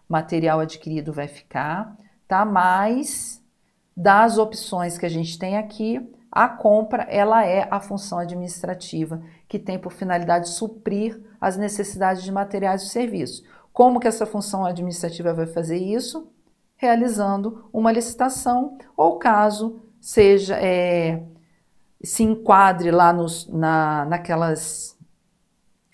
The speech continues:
naquelas, naqueles itens, né, que são dispensadas,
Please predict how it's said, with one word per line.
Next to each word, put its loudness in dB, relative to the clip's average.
naquelas, 0
naqueles -2
itens, -4
né, -4
que -10
são -4
dispensadas, -2